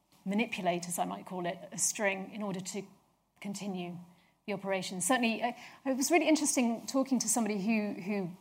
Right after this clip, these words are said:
stitches, who said, you know, you never want to have a stitch that's longer than your arm, but of course in surgery you don't want extra knots, so you might have thread that goes on much longer than that. So the collaborative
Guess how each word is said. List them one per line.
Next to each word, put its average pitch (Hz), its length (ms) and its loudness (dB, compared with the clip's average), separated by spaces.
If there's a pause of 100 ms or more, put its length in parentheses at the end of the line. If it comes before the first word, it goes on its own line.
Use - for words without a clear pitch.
(220)
stitches, - 560 -4
who 196 100 -6
said, 196 280 4
you 220 60 4
know, 208 60 2
you 214 160 4
never 262 200 6
want 233 200 2
to - 60 -6
have 208 140 2
a 185 40 -2
stitch - 320 -2
that's - 160 -10
longer 214 240 0
than 196 160 -6
your 202 160 -2
arm, 233 200 6
but 196 100 -4
of - 60 -10
course 247 160 -4
in 220 80 -4
surgery 320 420 6
you 208 100 -4
don't 277 140 2
want 247 180 0
extra 220 320 0
knots, 233 300 -2
so 208 80 -4
you 208 120 -4
might 240 200 -4
have 202 260 0 (1300)
thread 262 380 8
that - 160 -4
goes 226 260 2
on 220 180 2
much 240 260 4
longer 247 280 4
than 185 180 -2
that. - 180 -4
So 226 160 0
the 233 100 0
collaborative 233 800 2